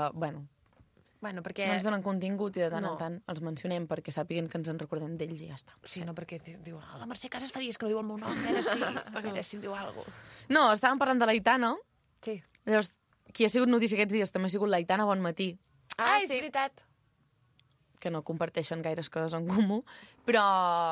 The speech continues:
Speaker 1: heu vist el docu-reality que s'ha estrenat?
Speaker 2: No.
Speaker 3: No.
Speaker 1: Però doncs aquest sí que us el
Speaker 2: Avui
Speaker 3: Hem
Speaker 1: recomano.
Speaker 3: vist un tros, un
Speaker 2: Tu
Speaker 3: tros.
Speaker 2: l'has vist, tu?
Speaker 1: Sí,
Speaker 2: I què
Speaker 1: bueno, el
Speaker 2: tal?
Speaker 1: mateix dia de Sant Jordi,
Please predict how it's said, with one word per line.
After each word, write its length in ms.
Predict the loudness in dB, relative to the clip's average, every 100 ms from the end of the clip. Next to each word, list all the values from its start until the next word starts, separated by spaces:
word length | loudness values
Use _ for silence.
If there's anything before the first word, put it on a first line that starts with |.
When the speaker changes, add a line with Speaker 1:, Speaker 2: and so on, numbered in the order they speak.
| 0 -4 -2
Speaker 1:
heu 120 | 2
vist 140 | 6 6
el 220 | 6 4 2
docu-reality 760 | 2 2 2 4 4 2 -2
que 80 | -4 -4
s'ha 100 | -6
estrenat? 480 | -6 -4 -4 -6 -8
Speaker 2:
No. 260 | -2 0 0
Speaker 3:
No. 120 | -4 -8 _ _ _ _ -2
Speaker 1:
Però 140 | 4
doncs 60 | 6
aquest 160 | 6 4
sí 60 | 4
que 60 |
us 60 | 6
el 20 |
Speaker 2:
Avui 100 | 6
Speaker 3:
Hem 60 | 6
Speaker 1:
recomano. 240 | 6 4
Speaker 3:
vist 140 | 2 -2
un 60 | 2
tros, 300 | 4 4 -2
un 40 | -2
Speaker 2:
Tu 60 |
Speaker 3:
tros. 80 | 4
Speaker 2:
l'has 140 | 4 2
vist, 260 | -4 -6
tu? 80 | -4
Speaker 1:
Sí, 200 | 2 2
Speaker 2:
I 120 | 2 2
què 20 |
Speaker 1:
bueno, 160 | 4 6
el 60 |
Speaker 2:
tal? 100 | 4
Speaker 1:
mateix 240 | 4 4 4
dia 160 | 6
de 60 | 6
Sant 180 | 4 4
Jordi, 380 | 6 6 2